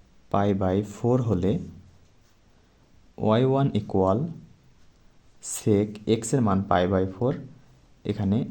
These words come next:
স্কয়ার আছে। Pi by four মানে পঁয়তাল্লিশ ডিগ্রি, sec পঁয়তাল্লিশ ডিগ্রি মান আমার রুট টু,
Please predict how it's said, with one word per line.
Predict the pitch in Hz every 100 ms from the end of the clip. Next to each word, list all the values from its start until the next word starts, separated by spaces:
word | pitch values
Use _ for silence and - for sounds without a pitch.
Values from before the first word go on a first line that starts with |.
| -
স্কয়ার | - 98 90 87
আছে। | - 147 - - - - _ _ _ _
Pi | 110 123
by | 151 156
four | - 113
মানে | 110 104
পঁয়তাল্লিশ | 104 98 98 90
ডিগ্রি, | 85 90 131 170 - - - -
sec | 139 147 143
পঁয়তাল্লিশ | - 110 104
ডিগ্রি | 104 101 95
মান | 92 92
আমার | 95 110 95
রুট | 90 -
টু, | -